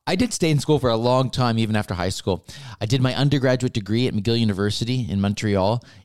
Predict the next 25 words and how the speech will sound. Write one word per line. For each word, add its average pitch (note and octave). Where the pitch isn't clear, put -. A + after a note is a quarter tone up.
in G2
anatomy G#2+
and G2
cell G2+
biology G2
and F2+
biotechnology. E2+
Then C3
I D#3
came C3
back A2+
to A#2+
Vancouver, G2+
where G2+
I F#2+
did F#2+
a F#2
Bachelor G#2+
of G2
Education G#2
degree F2+
in F2
high B2+
school C#3
sciences. G#2+